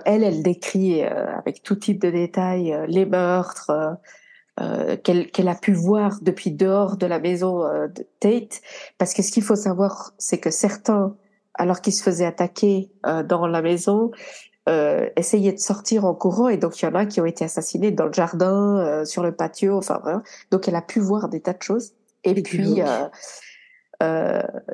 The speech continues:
Speaker 1: une fois qu'elle a fini de témoigner, hein, après quelques, un certain nombre de jours,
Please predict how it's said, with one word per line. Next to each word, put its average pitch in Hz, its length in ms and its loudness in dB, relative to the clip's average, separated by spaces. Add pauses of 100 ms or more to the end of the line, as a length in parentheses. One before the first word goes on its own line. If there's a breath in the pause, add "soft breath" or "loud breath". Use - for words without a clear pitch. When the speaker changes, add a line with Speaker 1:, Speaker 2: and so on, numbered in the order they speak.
Speaker 1:
une 208 140 0
fois 214 160 0
qu'elle 190 160 2
a 160 40 -2
fini 185 340 0
de 165 120 2
témoigner, 170 680 0
hein, 175 220 0
après 165 280 -4
quelques, - 280 -6
un 160 400 0 (120)
certain - 340 -2
nombre 175 180 -4
de 165 120 0
jours, 190 420 0